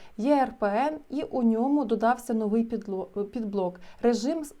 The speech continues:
експортного забезпечення", у якому зазначено інформація про відповідність, невідповідність платника вимогам.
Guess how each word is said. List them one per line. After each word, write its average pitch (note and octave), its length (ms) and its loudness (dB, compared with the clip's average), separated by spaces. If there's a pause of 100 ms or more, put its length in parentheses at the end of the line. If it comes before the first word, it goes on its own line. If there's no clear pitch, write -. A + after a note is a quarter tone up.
експортного A#3+ 680 -2
забезпечення", G3+ 800 -4 (400)
у C#4+ 60 -2
якому E4 480 2
зазначено B3 760 -2
інформація C4 800 0
про A#3 220 0
відповідність, B3 920 -2
невідповідність G#3+ 840 0
платника G3+ 580 -2 (280)
вимогам. C#4+ 640 2